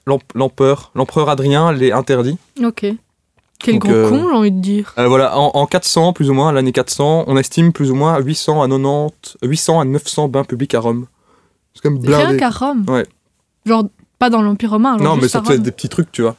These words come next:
Speaker 2: Ouais, pas mal.
Speaker 1: C'était pas toujours des, des grosses installations,
Speaker 2: Ouais.
Speaker 1: mais à mon avis, il y a des petits bains, euh, un peu partout. Et, euh, et du coup, en parlant de, de se laver, là,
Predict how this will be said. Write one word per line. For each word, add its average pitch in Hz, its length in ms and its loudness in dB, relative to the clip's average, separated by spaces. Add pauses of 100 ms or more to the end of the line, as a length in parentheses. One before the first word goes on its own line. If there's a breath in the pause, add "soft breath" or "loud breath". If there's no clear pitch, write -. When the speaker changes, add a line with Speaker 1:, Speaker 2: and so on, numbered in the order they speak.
Speaker 2:
Ouais, 214 180 -6
pas 175 100 -8
mal. 170 140 -8
Speaker 1:
C'était 277 140 -4
pas 151 100 0
toujours 139 220 2
des, 113 680 2
des 110 140 -6
grosses 117 440 0
installations, 110 420 -2
Speaker 2:
Ouais. 135 60 -2
Speaker 1:
mais 110 140 0
à 110 80 -6
mon 113 100 0
avis, 135 120 2
il 151 40 4
y - 20 4
a 123 60 2
des 113 120 -2
petits - 220 -12
bains, 120 300 0
euh, 104 160 -2
un - 760 -20
peu 113 80 -12
partout. 131 340 -6 (680 soft breath)
Et, 139 140 4
euh, 131 340 4
et 131 80 0
du 139 80 0
coup, 170 180 -2
en 175 80 2
parlant 139 340 0
de, 120 280 2
de 117 120 -2
se - 140 -6
laver, 120 240 2
là, 165 160 0